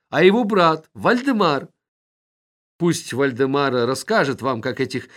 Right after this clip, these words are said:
близнецов постоянно путали друг с другом». «Да, господа», начал Вальдемар, нас стали путать с самого младенчества, потому что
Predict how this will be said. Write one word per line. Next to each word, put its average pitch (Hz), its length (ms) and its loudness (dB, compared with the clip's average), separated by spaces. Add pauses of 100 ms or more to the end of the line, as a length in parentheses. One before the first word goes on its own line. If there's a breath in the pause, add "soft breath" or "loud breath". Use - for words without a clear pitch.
(140 loud breath)
близнецов 123 680 -4
постоянно 131 640 -4
путали 131 440 -4
друг 127 320 -4
с 113 120 -10
другом». 117 540 -4 (840)
«Да, 208 180 6
господа», 202 640 -2 (480)
начал 107 340 -8
Вальдемар, 113 640 -4 (560 soft breath)
нас 208 320 2
стали 220 320 2
путать 247 500 -2
с - 40 -12
самого 226 460 0
младенчества, 247 880 -4
потому 147 300 -4
что 143 420 0